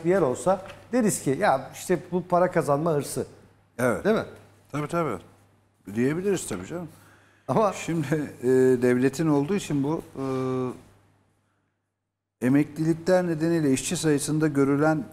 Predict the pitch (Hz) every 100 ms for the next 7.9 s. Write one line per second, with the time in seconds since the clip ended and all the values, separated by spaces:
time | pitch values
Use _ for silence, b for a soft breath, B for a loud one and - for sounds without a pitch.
0 | - 120 123 131 117 110 160 165 139 143
1 | 135 135 135 139 131 127 127 127 123 135
2 | 135 117 123 123 131 - 120 - 143 127
3 | - 139 127 127 131 117 123 139 120 120
4 | 120 95 92 - 139 147 - 117 120 139
5 | 143 131 123 120 123 131 - 127 123 -
6 | 120 117 120 - 123 - 135 120 - 120
7 | 123 110 107 113 123 117 107 123 -